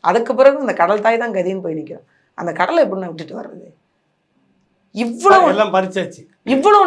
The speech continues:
Speaker 1: நெருக்கடிகளுக்கு நடுவுல இந்த மக்கள் அதை புரிந்து கொள்ளலைன்னா, ஊர் ஊரா போய் சொல்லியிருக்கேனே.
Speaker 2: ம்.
Speaker 1: சி ஆர் இசட்னு ஒரு கொடுமையான சட்டம்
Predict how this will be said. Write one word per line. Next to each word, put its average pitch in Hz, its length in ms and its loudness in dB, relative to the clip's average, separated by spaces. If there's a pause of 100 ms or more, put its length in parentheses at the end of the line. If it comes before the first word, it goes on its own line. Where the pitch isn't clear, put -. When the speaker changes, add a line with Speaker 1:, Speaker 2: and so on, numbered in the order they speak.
Speaker 1:
நெருக்கடிகளுக்கு 285 640 2
நடுவுல 262 340 2
இந்த 226 120 2
மக்கள் 214 360 0
அதை 233 120 -2
புரிந்து 311 340 0
கொள்ளலைன்னா, 202 360 2 (400)
ஊர் 359 260 6
ஊரா 220 180 6
போய் 277 160 -4
சொல்லியிருக்கேனே. 226 400 -4 (1120)
Speaker 2:
ம். 185 80 -10
Speaker 1:
சி 185 160 -2
ஆர் 233 180 4
இசட்னு 214 320 -4
ஒரு 185 100 -4
கொடுமையான 190 440 -2
சட்டம் - 360 -8